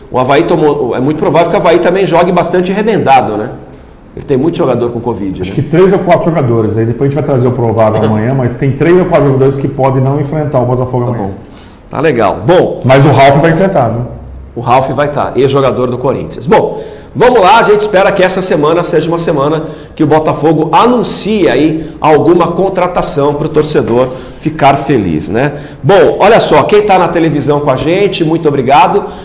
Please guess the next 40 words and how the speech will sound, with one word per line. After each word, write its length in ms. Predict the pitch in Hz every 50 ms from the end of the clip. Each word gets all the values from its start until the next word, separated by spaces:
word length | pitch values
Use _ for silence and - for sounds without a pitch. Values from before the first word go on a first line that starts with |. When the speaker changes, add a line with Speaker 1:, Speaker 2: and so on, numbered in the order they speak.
| - -
Speaker 1:
A 80 | 131
gente 180 | 135 151 160 156
tá 100 | 165 156
desconectando 640 | - - - 160 151 151 143 - - 147 143 139 143
a 20 |
televisão, 640 | 143 135 131 127 123 113 117 107 135 156 170 170 165
todo 220 | 175 185 165 165
dia 240 | 143 - 131 165 170
o 60 | 165
programa 400 | 160 139 127 135 151 147 135 131
W 220 | 113 139 139 139
Sports 380 | - - - 143 139 143 139 -
News 180 | 135 147 160 156
no 80 | 151
canal 320 | - 147 139 147 151 147 135
nove 340 | 127 123 139 151 147 147
da 120 | 147 156 147
net. 360 | 127 87 67 - - - - - - - - - - - -
Então 160 | - 151 165
nós 180 | 165 170 156
estamos 260 | 165 160 151 147 135 120
des-, 240 | 135 135 165 170 170
desconectando 800 | - 180 180 - - 190 180 170 160 - - - 147 139 131 123 123
da 100 | 127 127
televisão 720 | - 143 147 170 175 - - 175 185 190 214 220 214 - - - - - - - -
pra 200 | - 220 220 220
continuar 580 | - 214 214 214 214 196 180 165 165 175 175
o 20 | 170
programa 600 | 175 175 180 147 139 135 143 151 151 160 160 160 160 - - - -
na 180 | - 139 151 151
internet. 560 | 156 185 175 175 175 151 135 107 98 - -
A 40 | 139
você 260 | 143 151 147 151 147
que 80 | 147 147
nos 80 | 147
assistiu 240 | 143 139 143 143 139
na 60 | 139
televisão 420 | 131 131 123 131 127 117 120 131 123
até 160 | 123 - 135
agora, 480 | 123 113 120 147 170 180 185 185 -